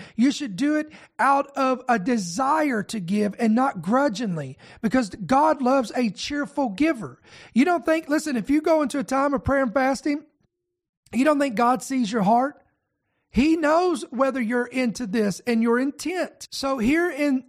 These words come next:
in, Is-, in this time, in, in the time that this, this was written, the people were fasting for the wrong reasons. Selfish ambitions.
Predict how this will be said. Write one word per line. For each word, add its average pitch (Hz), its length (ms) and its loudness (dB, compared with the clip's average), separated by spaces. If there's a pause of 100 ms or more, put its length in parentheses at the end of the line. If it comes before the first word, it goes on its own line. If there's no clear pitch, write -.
in, 247 160 2
Is-, 240 280 2
in 233 220 2
this 285 180 2
time, 294 380 -2
in, 233 140 -2
in 240 160 2
the 233 100 0
time 330 420 -2
that 269 100 -4
this, 269 220 -2 (100)
this 240 280 -2
was 208 180 -4
written, 240 600 0 (1200)
the 247 140 0
people 311 500 2
were 240 140 4
fasting 294 640 0
for 247 260 2
the 202 260 4
wrong 285 420 2
reasons. 285 720 -2 (360)
Selfish 294 720 -2
ambitions. 311 880 0